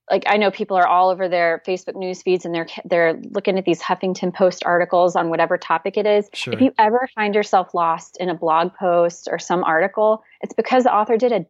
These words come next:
Speaker 1: damn good job telling a story. And who doesn't love a good story, right?
Speaker 2: I would love to, uh, to see more therapists having homepages and about pages like that.
Speaker 1: Yeah.
Speaker 2: You know?
Speaker 1: I want, I want my reader to get lost. But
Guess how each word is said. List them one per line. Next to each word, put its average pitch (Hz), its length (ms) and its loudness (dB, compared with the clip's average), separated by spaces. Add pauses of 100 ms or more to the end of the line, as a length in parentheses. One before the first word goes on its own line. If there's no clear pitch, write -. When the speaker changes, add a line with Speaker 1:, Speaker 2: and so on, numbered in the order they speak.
Speaker 1:
damn 185 280 -2
good 208 140 0
job 170 220 0
telling 170 280 -4
a 160 40 -6
story. - 640 -8 (340)
And 190 100 -4
who 247 80 4
doesn't 285 240 4
love 311 140 4
a 302 60 2
good 202 180 0
story, 160 360 0
right? 208 360 2 (920)
Speaker 2:
I 135 100 0
would 156 220 0
love 127 420 2
to, 127 560 0
uh, - 200 0
to 135 160 0
see 131 140 2
more 127 200 2
therapists 117 480 -2
having 113 400 -2
homepages 107 720 -4
and - 140 -8
about 104 280 -6
pages 107 360 -8
like 107 220 -8
that. - 260 -10 (520)
Speaker 1:
Yeah. 208 760 0 (120)
Speaker 2:
You 110 120 -16
know? 104 100 -16
Speaker 1:
I - 40 -16
want, 269 200 0 (180)
I 233 40 -8
want 277 180 0
my 254 80 0
reader 214 240 0
to 202 80 0
get 175 200 -6
lost. 196 440 0
But 214 140 2